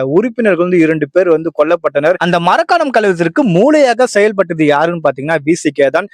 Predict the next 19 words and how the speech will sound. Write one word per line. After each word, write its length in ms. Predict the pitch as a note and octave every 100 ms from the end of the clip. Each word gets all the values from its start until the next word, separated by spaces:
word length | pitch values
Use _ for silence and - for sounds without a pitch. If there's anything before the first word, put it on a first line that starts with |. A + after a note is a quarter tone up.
| - -
அஹ், 160 | C3+
வி 140 | C3+ G3
சி 140 | G#3+
கே 140 | F#3 F3
சார்ந்தவர்கள் 500 | E3 D#3 D#3 D3+ D3+
வந்து, 180 | F3+ G#3+
அஹ், 220 | F#3+ F3
ஒரு 160 | D#3 D3
மரக்காணம் 420 | D3+ E3+ F#3 F3
அப்படிங்கிற 320 | D#3 D3+ C3+ -
பகுதியில 380 | C#3+ F3 F3+ D3+
வந்து 200 | D3+ F#3+
திட்டமிட்டு 520 | - F#3 A3 G3 F3 G3+
ஒரு 160 | D#3+
கலவரத்தை 480 | - D#3 F#3 F#3 E3
ஏற்படுத்தி, 480 | D#3 D3+ D3 C3 G3 - _ -
அதன் 240 | C#3+ D3
மூலம் 340 | D#3 A3 B3 G3
வந்து 260 | D#3+ F3+